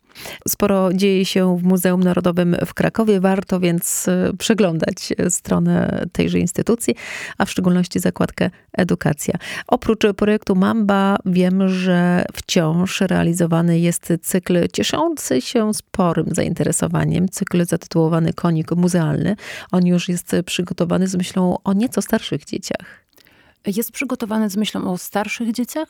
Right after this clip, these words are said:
Speaker 2: młodszych także, ale przede wszystkim rodzinach z dziećmi.
Speaker 1: Mhm.
Speaker 2: E, to jest taki cykl, który ma formułę gry muzealnej, czyli zapraszamy państwa do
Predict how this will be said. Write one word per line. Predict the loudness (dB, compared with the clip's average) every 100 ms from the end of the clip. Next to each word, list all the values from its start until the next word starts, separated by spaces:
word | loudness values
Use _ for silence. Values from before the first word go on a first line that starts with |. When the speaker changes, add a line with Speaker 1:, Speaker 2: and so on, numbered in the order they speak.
| 0
Speaker 2:
młodszych | 0 2 -2 -6
także, | -4 -4 -2 -2
ale | -2
przede | -2 -4
wszystkim | -6 -4 -2
rodzinach | 0 0 -2 -4
z | -6
dziećmi. | -8 0 0 0
Speaker 1:
Mhm. | -2 -4 -10 -20 -10
Speaker 2:
E, | -4 -4
to | -2 -2
jest | -2
taki | -6 -6
cykl, | -4 -4 -2 -2 -4
który | -4 -2 0
ma | -2 -2
formułę | -4 -2 0 2 0 0
gry | 0 0
muzealnej, | 0 -2 -6 -4 -4 -6 -6
czyli | -8 -6
zapraszamy | -6 -4 -4 -2 -4
państwa | -2 -4 -4 -6 -4
do | -2 -2 -2